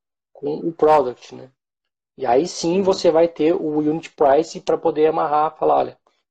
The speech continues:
Speaker 1: pra esse produto, é, pra essa, pra esse price book, o valor dele é X. Então
Speaker 2: Sim.
Speaker 1: vamos imaginar que pra, pra moeda real,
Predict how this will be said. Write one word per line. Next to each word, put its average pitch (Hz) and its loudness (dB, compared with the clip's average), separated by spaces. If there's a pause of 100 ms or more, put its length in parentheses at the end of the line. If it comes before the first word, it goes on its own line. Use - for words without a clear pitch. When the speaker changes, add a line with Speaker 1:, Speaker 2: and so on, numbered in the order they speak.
Speaker 1:
pra 123 2
esse 165 2
produto, 143 0 (420)
é, 123 4 (600)
pra 135 2
essa, 160 2
pra 143 2
esse 160 -2
price 147 2
book, 156 -4
o 175 -2
valor 160 4
dele 147 2
é 170 -2
X. - -12 (680)
Então 123 -10
Speaker 2:
Sim. 120 -8
Speaker 1:
vamos 131 -6
imaginar 135 -2
que 127 -6
pra, 120 -4 (1040)
pra 135 2
moeda 135 2 (120)
real, 170 4